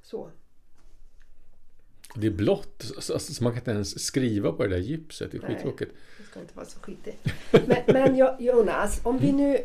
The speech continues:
Speaker 1: sammanfattar det där. Jag, jag vill sammanfatta lite grann med den gudomliga känslan av tacksamhet.
Speaker 2: Mm.
Speaker 1: Ni kan läsa om tacksamhet. Det finns tacksamhetsdagböcker.
Speaker 2: Mm.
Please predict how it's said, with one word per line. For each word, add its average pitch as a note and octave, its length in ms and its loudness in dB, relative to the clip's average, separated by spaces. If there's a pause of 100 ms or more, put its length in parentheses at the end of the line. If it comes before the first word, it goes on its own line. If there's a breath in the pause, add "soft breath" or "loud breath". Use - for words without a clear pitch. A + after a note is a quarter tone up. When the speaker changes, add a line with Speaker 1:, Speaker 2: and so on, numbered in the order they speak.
Speaker 1:
sammanfattar A#3 1400 -4
det F3+ 120 -4
där. D#3+ 320 -6 (420 loud breath)
Jag, G3 200 -2
jag A3 140 0
vill C4 300 -2 (200)
sammanfatta B3+ 540 -2
lite D#4+ 520 -2
grann D#3 320 -8
med E3 80 -6
den E3+ 160 -6
gudomliga F3+ 800 -6
känslan C4+ 680 -8
av - 40 -12 (120)
tacksamhet. - 720 -18 (180)
Speaker 2:
Mm. G2+ 200 -8 (640)
Speaker 1:
Ni A3 140 -4
kan A#3 240 -6
läsa A3 540 -4 (120)
om F3 220 -6
tacksamhet. - 540 -10
Det G#3 60 -12
finns G#3 300 -4
tacksamhetsdagböcker. F3+ 1500 -12 (280 loud breath)
Speaker 2:
Mm. A2 140 -12